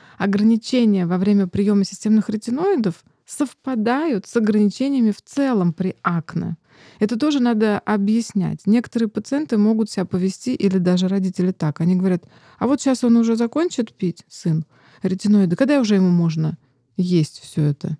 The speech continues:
Мы объясняем: «Ну, н-, как бы никогда до двадцати пяти лет, потому что это может привести к новому обострению акне». И это связано не только с приемом ретиноидов, потому что они могут транзиторно, то есть временно повышать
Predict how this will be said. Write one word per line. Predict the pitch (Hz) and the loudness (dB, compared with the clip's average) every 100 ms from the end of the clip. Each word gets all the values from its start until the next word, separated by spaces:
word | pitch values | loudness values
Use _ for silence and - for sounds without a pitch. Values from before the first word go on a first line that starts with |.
| - | -2
Мы | 185 | 0
объясняем: | 202 214 - 208 170 151 | 2 0 2 2 4 4
«Ну, | 175 156 | 4 4
н-, | 151 156 139 | 4 2 0
как | 180 190 | -2 2
бы | 202 | 4
никогда | 226 240 240 220 214 277 | 6 4 2 0 2 2
до | 294 | 2
двадцати | 202 220 - 214 262 | 2 2 0 -4 -4
пяти | - 214 - | -4 -4 0
лет, | 220 196 156 - - _ - - _ | 2 2 2 -2 -14 _ -20 -20 _
потому | 185 175 196 208 | -6 -2 0 0
что | - - - | 0 -8 -4
это | 202 - | -4 -2
может | 180 190 240 339 - | -2 0 0 -2 -2
привести | 185 180 175 - | -2 -2 -4 -8
к | 240 | -4
новому | 202 226 247 220 | 0 2 2 2
обострению | 180 180 - - 214 220 220 202 | 2 0 -2 0 2 4 4 2
акне». | 160 147 - - 165 - _ _ _ _ _ _ _ - | 0 -2 -4 -6 -6 -10 _ _ _ _ _ _ _ 0
И | 175 | 0
это | 208 214 | 2 0
связано | - 226 262 240 226 | -2 0 0 4 4
не | 202 202 | 6 4
только | - 302 403 311 | 2 0 0 -4
с | |
приемом | - 202 196 185 | -6 0 2 4
ретиноидов, | 185 180 196 202 185 160 156 | 2 0 2 4 4 2 -2
потому | - 170 180 180 | -6 -4 0 0
что | - 170 | 0 0
они | 190 180 | 2 4
могут | 196 208 165 160 _ - - _ _ _ _ | 4 2 0 -4 _ -20 -20 _ _ _ _
транзиторно, | - 240 247 247 226 254 226 202 175 147 | -2 2 2 0 -2 2 4 4 2 -2
то | 143 175 | -4 -2
есть | 160 - | -2 -2
временно | 180 208 208 185 170 156 | 0 2 4 4 2 0
повышать | 143 175 180 - 160 156 | -2 -2 -2 -2 -4 -6